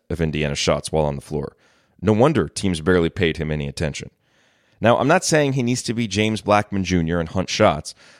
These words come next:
but Zach needs to show more confidence in his shooting as a senior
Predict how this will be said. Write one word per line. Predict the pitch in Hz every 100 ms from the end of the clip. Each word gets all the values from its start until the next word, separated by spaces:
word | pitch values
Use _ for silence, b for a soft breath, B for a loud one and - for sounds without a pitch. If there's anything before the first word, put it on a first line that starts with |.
| b
but | 104
Zach | 107 143 180
needs | 131 127
to | -
show | 110 - 120 107
more | 98 113
confidence | 127 - 131 127 101 101 -
in | 95
his | 92
shooting | - 143 139 98 -
as | 85
a |
senior | 82 - 196 107 82